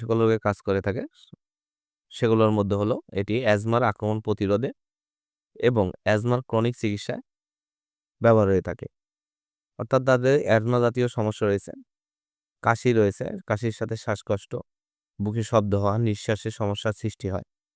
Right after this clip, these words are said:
তাদের জন্য এই মনফাস্ট দশ মিলিগ্রাম ট্যাবলেটটি অত্যন্ত প্রয়োজনীয় এবং গুরুত্বপূর্ণ একটি ট্যাবলেট। এছাড়া ব্যায়ামজনিত শ্বাসনালী সংকোচন এবং প্রতিরোধে আর যেগুলো রোগে কাজ করে সেগুলোর মধ্যে রয়েছে অ্যালার্জিক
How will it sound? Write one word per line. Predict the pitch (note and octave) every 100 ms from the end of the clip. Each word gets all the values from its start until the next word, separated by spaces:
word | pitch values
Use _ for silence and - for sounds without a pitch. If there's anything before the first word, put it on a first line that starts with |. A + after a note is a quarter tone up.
| _ _ _ -
তাদের | B2 C3 C3 A2
জন্য | G2 E2 - _ _ _ _ -
এই | G#2+ A2
মনফাস্ট | A2+ G#2+ B2+ - - _ G#2+
দশ | G#2+ -
মিলিগ্রাম | G2 G2 A2 A2+
ট্যাবলেটটি | G2 F#2+ - - -
অত্যন্ত | G#2+ A2 A2
প্রয়োজনীয় | A#2 G#2 G2+ A2 D#3 - _ _ _ _
এবং | G#2+ G#2
গুরুত্বপূর্ণ | G#2 G2+ G2 G2 G2
একটি | A#2 -
ট্যাবলেট। | F#2+ - - _ _ -
এছাড়া | A#2+ - C#3 C3
ব্যায়ামজনিত | A#2+ A#2 A#2 A#2 B2 - _ _ _ _ _
শ্বাসনালী | - B2 - A#2+ A#2
সংকোচন | A2+ G#2 G#2+ A#2+ B2+
এবং | A2 A2
প্রতিরোধে | G#2 G2+ G2 G2+ - _ _ _ _ _ _ _ _ _ _ _
আর | - B2 B2+ - A2+
যেগুলো | A#2+ A#2+ B2+
রোগে | A#2+ A2+ A2+
কাজ | G#2 -
করে | A2+ C3+
সেগুলোর | A2+ G#2+ A2 G#2+
মধ্যে | G#2+
রয়েছে | G#2+ - C3
অ্যালার্জিক | G#2+ G#2 G#2